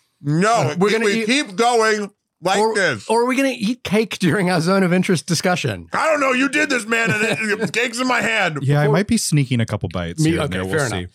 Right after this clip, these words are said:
Speaker 2: Uh, Zone of Interest is a movie I'm very excited about. It is, of course, uh, nominated for Best Picture. Uh, Will, you were here at Matt's Christmas party, and we started talking about it. And I mentioned to you that I'm a huge fan of Jonathan Glazer, um, particularly his early music videos. There is a box set of, um,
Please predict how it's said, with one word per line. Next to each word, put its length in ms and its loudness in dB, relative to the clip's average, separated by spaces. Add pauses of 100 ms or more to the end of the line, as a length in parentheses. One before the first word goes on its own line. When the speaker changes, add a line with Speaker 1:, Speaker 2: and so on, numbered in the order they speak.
(400)
Speaker 2:
Uh, 340 -2
Zone 260 0
of 120 0
Interest 240 -4
is 80 -6
a 20 0
movie 240 0
I'm 160 -2
very 180 -2
excited 260 -4
about. 200 -2
It 40 -6
is, 80 -2
of 100 -4
course, 360 -2
uh, 140 -2
nominated 400 -4
for 80 -12
Best 220 -6
Picture. 400 -4 (280)
Uh, 200 -2
Will, 340 2
you 160 0
were 120 4
here 240 2
at 260 -2
Matt's 300 -2
Christmas 280 -2
party, 200 0
and 60 0
we 80 2
started 240 -2
talking 300 0
about 240 0
it. 100 -8 (320)
And 120 -2
I 40 -2
mentioned 320 0
to 60 2
you 60 2
that 100 2
I'm 100 0
a 60 0
huge 500 4
fan 220 0
of 80 -2
Jonathan 320 -2
Glazer, 520 -2 (320)
um, 280 -2
particularly 340 0
his 120 0
early 220 2
music 280 2
videos. 280 -4
There 180 0
is 100 0
a 180 0
box 440 -4
set 280 -2
of, 280 -2
um, 400 0